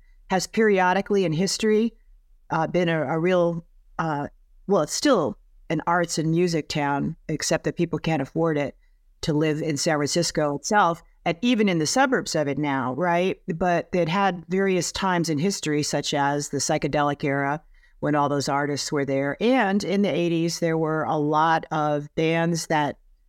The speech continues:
were up there and musicians that were up there, and they had the power to have the producers come to them. And so there was a time,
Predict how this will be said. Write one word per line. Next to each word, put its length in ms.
were 200
up 280
there 400
and 180
musicians 560
that 180
were 160
up 220
there, 260
and 160
they 60
had 200
the 60
power 380
to 100
have 200
the 80
producers 440
come 280
to 160
them. 400
And 160
so 200
there 200
was 180
a 120
time, 640